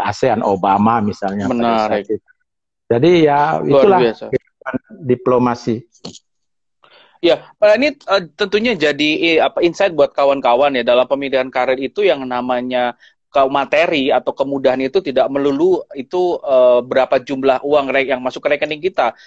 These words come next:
Speaker 2: tapi teman yang banyak itu satu, satu blessing, satu rezeki ya, Pak, ya. Lalu kesempatan untuk belajar itu juga
Speaker 1: Betul.
Speaker 2: rezeki, begitu. Nah, jadi balik lagi setiap profesi itu teman-teman ada lebihnya, ada kurangnya,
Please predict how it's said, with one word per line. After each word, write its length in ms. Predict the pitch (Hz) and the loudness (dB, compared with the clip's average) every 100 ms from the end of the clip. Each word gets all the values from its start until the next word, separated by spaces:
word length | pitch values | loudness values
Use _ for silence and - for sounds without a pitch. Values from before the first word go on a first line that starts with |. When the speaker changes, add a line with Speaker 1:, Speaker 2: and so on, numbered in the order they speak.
| _ | _
Speaker 2:
tapi 160 | 170 226 | -4 -2
teman 320 | 214 175 143 | -2 -2 -2
yang 80 | 135 147 | -2 0
banyak 320 | 220 226 160 | 0 -2 -4
itu 160 | 208 | -4
satu, 560 | 196 156 - 143 135 117 | -2 -2 -2 -4 -4 -6
satu 320 | - 131 139 | -6 -4 -4
blessing, 400 | 131 175 - 156 | -2 -2 -2 -6
satu 320 | 131 123 139 | -4 -4 -2
rezeki 480 | 135 127 180 190 151 | -2 -2 -4 0 0
ya, 20 | 120 | 2
Pak, 80 | 120 | 2
ya. 160 | 117 113 _ _ 143 | 0 -2 _ _ -2
Lalu 160 | 160 | 0
kesempatan 480 | - 135 135 131 143 | -2 -4 -4 -2 -2
untuk 160 | 135 135 | -4 -2
belajar 480 | 139 185 151 139 131 | 2 2 2 0 0
itu 160 | 127 170 | -2 -6
juga 240 | 139 135 | -2 2
Speaker 1:
Betul. 400 | - 139 127 113 | 4 4 4 4
Speaker 2:
rezeki, 160 | 135 123 120 _ _ - | 0 -4 -8 _ _ -6
begitu. 320 | 131 135 139 | -2 0 0
Nah, 160 | 127 120 | 0 0
jadi 240 | 131 170 | 2 2
balik 320 | 143 139 143 | 2 0 0
lagi 240 | 139 165 - | -2 -2 -4
setiap 240 | 151 131 | -2 0
profesi 400 | 139 135 131 135 | 0 0 -2 -2
itu 160 | 196 160 | -2 -2
teman-teman 480 | 139 131 135 180 | -4 -4 -4 -4
ada 320 | 131 123 131 127 | -4 0 2 2
lebihnya, 400 | 127 139 156 143 | 0 -4 -2 -2
ada 160 | 131 | -2
kurangnya, 640 | - 135 123 123 143 170 | -2 -2 -2 -2 -2 -2